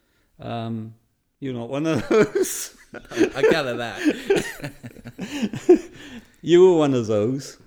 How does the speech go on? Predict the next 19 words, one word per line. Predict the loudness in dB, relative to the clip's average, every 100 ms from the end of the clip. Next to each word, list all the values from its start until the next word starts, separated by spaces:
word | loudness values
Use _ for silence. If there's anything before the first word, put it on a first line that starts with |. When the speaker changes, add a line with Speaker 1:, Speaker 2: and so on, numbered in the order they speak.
| -10
Speaker 1:
Um, | -6 -6 -6 -8 -10 -16 -12 -12 -12 -18
Speaker 2:
<laughs> | -20 _ -20 _
Thanks, | -10 -8 -10
Roger. | -20 -20 _ _ _ _ -16
Speaker 1:
And | -8 -4 -4 -4 -6 -14 _ _ _ _ -8
I | -8
find | -4 -4 -4
it | -2
very, | -2 -2 -4 -10 _ _ _ _ _ -16
not | -12 -12 -10
difficult, | -8 -8 -8 -16 -10 -10 -10 -12 -8
but | -8 -8 _ _ _ _ _ _ -10
I | -6
like | -4 -4
ordinary | -6 -4 -2 -4
people. | -4 -6 -4 -6 -6 -10 _ _ _ _ _ _ _ _ _ _ _ _ _ _ _
I | -4
don't | 0 0
like, | -2